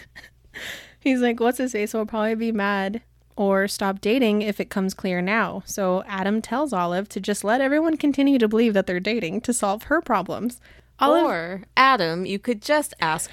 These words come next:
Speaker 2: her out. You don't have to go through all of
Speaker 1: Listen,
Speaker 2: this.
Speaker 1: neither of these two think clearly,
Speaker 2: Oh.
Speaker 1: okay? Okay. <laughs>
Speaker 2: <laughs>
Speaker 1: They're freaking, like I said,
Speaker 2: You
Speaker 1: she
Speaker 2: have a P H D, sir. <laughs>
Speaker 1: she literally just could have told On that the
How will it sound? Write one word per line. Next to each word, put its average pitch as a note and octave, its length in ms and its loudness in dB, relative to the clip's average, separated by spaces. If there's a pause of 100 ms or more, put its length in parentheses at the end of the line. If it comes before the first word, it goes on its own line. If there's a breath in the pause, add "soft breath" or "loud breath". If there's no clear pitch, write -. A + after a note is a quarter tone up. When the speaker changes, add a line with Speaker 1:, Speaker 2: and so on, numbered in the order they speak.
Speaker 2:
her A#3+ 240 -2
out. C4 420 8
You G#3+ 140 4
don't C#4 100 6
have C#4+ 280 0
to F#4+ 100 2
go D4+ 280 2
through A4 380 6
all B3+ 60 6
of G#3 80 2
Speaker 1:
Listen, F#3+ 540 2
Speaker 2:
this. G#3+ 120 -6 (140)
Speaker 1:
neither A3 640 6
of C#4 140 6
these B3+ 280 4
two A#3+ 280 4
think A3 480 2
clearly, F3+ 400 0 (100)
Speaker 2:
Oh. F#3+ 280 2
Speaker 1:
okay? B3 560 2 (520 soft breath)
Okay. C#4+ 920 6 (240)
<laughs> - 240 -14
Speaker 2:
<laughs> E4 260 -14
Speaker 1:
They're A#3+ 340 4 (280)
freaking, D4 340 -2 (380 loud breath)
like D4 200 0
I E4 100 2
said, D#4 260 0
Speaker 2:
You B3+ 120 -4
Speaker 1:
she E4 180 4
Speaker 2:
have C#4 100 6
a - 80 2
P C4 220 -2
H B3 260 2 (100)
D, C4 300 2
sir. - 440 0
<laughs> - 0 -
Speaker 1:
she F#4 360 8
literally D#4 460 6
just D4+ 180 -2
could A#3 160 0
have A#3+ 120 0
told A#3+ 240 2
On G#3 380 4
that A#3+ 140 2
the C4+ 80 2